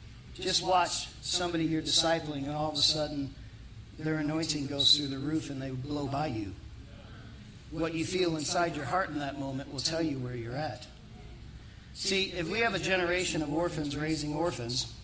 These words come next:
if they're orphans, they're only gonna multiply after themselves.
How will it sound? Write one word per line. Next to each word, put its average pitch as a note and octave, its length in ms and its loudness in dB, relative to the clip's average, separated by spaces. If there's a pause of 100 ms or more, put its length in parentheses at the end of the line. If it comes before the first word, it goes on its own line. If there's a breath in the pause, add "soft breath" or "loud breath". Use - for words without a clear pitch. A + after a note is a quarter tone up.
(1400)
if D3+ 160 -4
they're F#3+ 180 4
orphans, D3+ 680 0 (200)
they're E3 160 2
only F#3+ 220 4
gonna F3 140 0
multiply D#3+ 560 0
after C3+ 220 -4
themselves. B2 640 -2